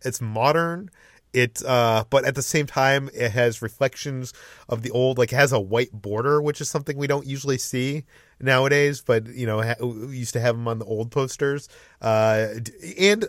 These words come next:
it should also be brought up that, uh, that Carrie Fisher uh, as top billing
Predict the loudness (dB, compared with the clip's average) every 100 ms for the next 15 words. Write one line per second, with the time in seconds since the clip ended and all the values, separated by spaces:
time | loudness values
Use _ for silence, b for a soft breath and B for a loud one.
0 | -8 -12 -10 -4 4 4 4 -2 2 4
1 | 6 6 4 4 4 6 4 b b b
2 | b b -14 4 4 4 -4 2 2 4
3 | 0 0 -4 -4 _ _ _ -2 2 2
4 | 2 -2 -10 -4 -4 2 2 2 -4 -20